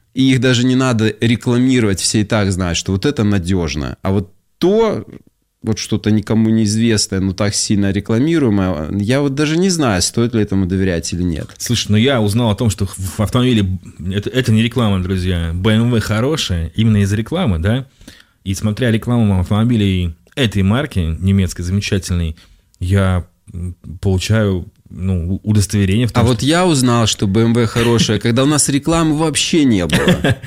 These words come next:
Speaker 2: <laughs>
Speaker 1: Понимаешь? И вот сло-,
Speaker 2: От рекламы,
Speaker 1: сло-
Speaker 2: опять же, других людей.
Speaker 1: Нет, это переживания других людей.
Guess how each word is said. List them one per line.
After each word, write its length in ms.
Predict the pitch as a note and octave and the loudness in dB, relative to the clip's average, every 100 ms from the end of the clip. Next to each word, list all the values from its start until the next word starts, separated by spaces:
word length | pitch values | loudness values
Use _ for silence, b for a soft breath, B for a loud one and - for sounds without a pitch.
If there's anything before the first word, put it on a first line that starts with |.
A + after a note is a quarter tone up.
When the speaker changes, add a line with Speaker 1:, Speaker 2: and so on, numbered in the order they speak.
| - | -16
Speaker 2:
<laughs> 400 | A2 F#2+ - - | -16 -18 -18 -6
Speaker 1:
Понимаешь? 640 | G2+ G#2 A#2+ E3 E3 - - - | -2 0 0 0 -2 -4 -8 -4
И 60 | B2+ | 0
вот 260 | C3 B2+ - - | 0 -2 -12 -4
сло-, 360 | - - D3 | -2 2 2
Speaker 2:
От 60 | C#3+ | 2
рекламы, 340 | B2+ C#3+ D3+ C#3+ | 2 2 2 2
Speaker 1:
сло- 20 | |
Speaker 2:
опять 200 | C#3 D#3 | 0 2
же, 60 | A#2+ | 2
других 280 | C3 C3 A#2+ | 0 0 -2
людей. 380 | B2 A2+ E2 D#2 D#2+ - _ _ _ - - | 0 0 0 -4 -10 -16 _ _ _ -12 -6
Speaker 1:
Нет, 600 | B2+ D3+ G3 F3+ G#2 - - | -2 0 2 0 -2 -10 -6
это 240 | A#2 A2+ D3 | -4 -2 -2
переживания 880 | D#3 D#3 D#3 D3+ D#3+ E3+ D3+ A2+ | 0 0 2 0 0 0 0 0
других 460 | F#2+ F#2+ E2 D2+ - | 0 -2 -2 -6 -6
людей. 460 | D#2 D2 C#2+ G1+ | -8 -4 -6 -8